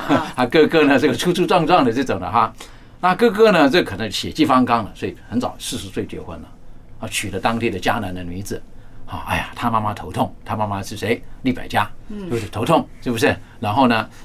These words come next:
Speaker 2: 这个可是雅各呢，这个，这个，这个白白嫩嫩的呢，居然就骗了他哥哥两次，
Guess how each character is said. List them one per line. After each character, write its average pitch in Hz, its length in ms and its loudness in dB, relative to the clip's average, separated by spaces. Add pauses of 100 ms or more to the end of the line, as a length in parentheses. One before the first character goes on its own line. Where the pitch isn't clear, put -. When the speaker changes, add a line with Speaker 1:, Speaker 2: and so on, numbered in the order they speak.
Speaker 2:
这 131 100 -2
个 113 100 -2
可 - 140 0
是 220 80 2
雅 131 180 4
各 208 220 6
呢， 147 160 4
这 151 140 8
个， 139 160 4
这 151 120 0
个， 127 320 4
这 156 120 0
个 151 120 6 (200)
白 143 120 2
白 156 140 4
嫩 170 220 4
嫩 160 120 6
的 135 120 6
呢， 120 160 6
居 160 160 2
然 110 140 4
就 117 80 -2
骗 - 180 2
了 101 100 2
他 107 60 0
哥 131 140 0
哥 131 120 2
两 - 180 0
次， - 240 2